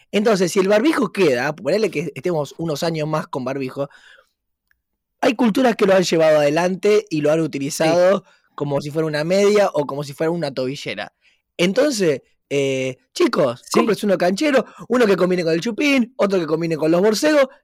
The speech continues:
Speaker 1: y vamos para adelante.
Speaker 2: Sí, hoy, eh, vi, eh, cuando salí a correr acá cerca de casa, que estoy, eh, cerca de toda una zona de los parques de, que están ahí como, bueno, los de Palermo,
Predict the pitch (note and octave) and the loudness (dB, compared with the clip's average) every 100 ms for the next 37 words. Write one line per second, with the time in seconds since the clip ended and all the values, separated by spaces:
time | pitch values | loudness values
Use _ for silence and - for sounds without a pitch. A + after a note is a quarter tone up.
0 | - A3 D#4+ G3 F3 E3+ B3 D4 D#3+ G#2+ | -4 2 2 2 2 4 4 2 2 -4
1 | A2+ - _ _ _ _ _ - A#3+ G#3+ | -14 -18 _ _ _ _ _ -6 -4 -4
2 | - G#3 C#4 C#4 - D#3+ D3 F#3 G#3+ A3 | -6 -4 -2 -4 -8 -8 -8 -8 -8 -8
3 | F#3+ - C#3+ C#3 C3+ B2+ C#3 D#3 E3+ C#3 | -12 -12 -8 -4 -4 -6 -6 -2 -2 -2
4 | C3+ D#3+ D#3+ C3+ D3+ D3+ D#3 D3+ D3+ C#3 | -2 0 -2 -2 -4 -4 -8 -6 -6 -6
5 | D#3 D#3+ B2+ D#3+ D#3 E3 - C3+ B2 C#3+ | -8 -10 -10 -8 -6 -8 -10 -12 -10 -10
6 | D3 C#3+ B2+ D3 C3+ - D3 C3+ B2+ A#2 | -6 -8 -6 -8 -10 -8 -6 -4 -4 -4
7 | A2+ A2+ - D3+ C#3+ C3+ C#3 C3+ - _ | -4 -6 -2 0 0 -2 -6 -8 -18 _
8 | A#2 A2+ G#2+ G#2+ G#2 A2 B2 A#2+ B2+ B2+ | -10 -8 -8 -10 -14 -14 -12 -12 -12 -12
9 | A2+ G#2+ G#2 G2 F#2 F2+ A2 A2+ G2 G2+ | -12 -12 -12 -14 -18 -20 -14 -14 -14 -12
10 | G#2 G#2+ B2 D3+ C#3 C#3 F3+ | -10 -8 -4 -4 -4 -6 -10